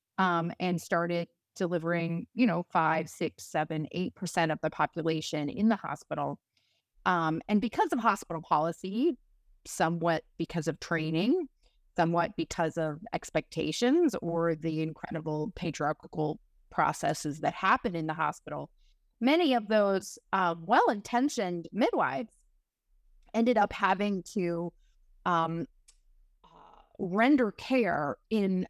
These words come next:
essentially the obstetric model of care instead of the midwifery model of care. And so a lot of consumers started feeling like it was a bait and switch. They were going to see a midwife, but they ended up getting medical care. Um, and, uh,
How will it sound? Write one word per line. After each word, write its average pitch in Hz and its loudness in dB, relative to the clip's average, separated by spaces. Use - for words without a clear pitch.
essentially 277 2
the 170 0
obstetric 185 0
model 165 -4
of - -12
care 147 -4
instead 175 0
of 160 -2
the 165 0
midwifery 151 -6
model - -10
of - -14
care. - -6
And 202 2
so 185 0
a 196 0
lot 202 4
of 185 -4
consumers 190 0
started 185 0
feeling 202 0
like 185 -4
it 190 -4
was 175 -6
a 165 2
bait 180 -2
and 156 -4
switch. - -4
They 170 0
were 175 -2
going 196 -2
to 160 -8
see 277 0
a 196 2
midwife, 226 0
but 180 2
they 180 2
ended 180 2
up 170 0
getting 160 -2
medical 151 -6
care. - -6
Um, 165 0
and, 170 -2
uh, 156 -2